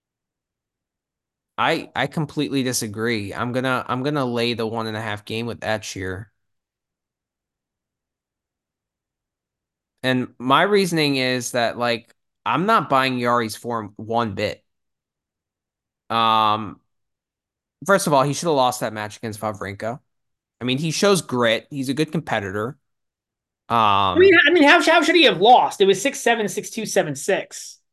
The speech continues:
Speaker 1: He was down a break in the third.
Speaker 2: Okay, but he got the break back. Like,
Speaker 1: Yeah, I mean, got a break back with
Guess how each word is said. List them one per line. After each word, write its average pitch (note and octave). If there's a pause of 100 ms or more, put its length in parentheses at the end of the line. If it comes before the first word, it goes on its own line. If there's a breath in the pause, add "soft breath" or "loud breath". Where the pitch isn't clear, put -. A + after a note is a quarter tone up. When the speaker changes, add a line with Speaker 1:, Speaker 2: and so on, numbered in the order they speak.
(680)
Speaker 1:
He E3+
was E3
down E3+
a C3+
break C3+
in A#2
the G2+
third. C#3 (840)
Speaker 2:
Okay, E3+
but G3 (380)
he A3+
got A#3+
the G3
break F3+
back. F#3+
Like, D3+ (1500)
Speaker 1:
Yeah, D3
I D3+
mean, C#3+
got C#3+
a C#3
break C3
back B2
with A2+